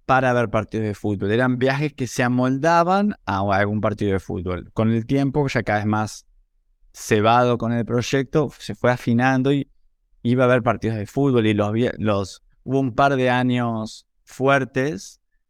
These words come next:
de viajes. Yo prefiero no decir cuáles son, porque en el libro están borradas las fechas y yo prefiero borrarlas en general, porque eso hace que todo envejezca, ¿no?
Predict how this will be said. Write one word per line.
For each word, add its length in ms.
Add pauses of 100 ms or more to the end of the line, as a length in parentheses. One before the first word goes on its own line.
(380)
de 160
viajes. 760
Yo 100
prefiero 300
no 80
decir 240
cuáles 280
son, 240
porque 200
en 80
el 120
libro 200
están 340
borradas 420
las 160
fechas 380
y 60
yo 120
prefiero 340
borrarlas 640
en 100
general, 640 (460)
porque 260
eso 120
hace 160
que 120
todo 180
envejezca, 580
¿no? 280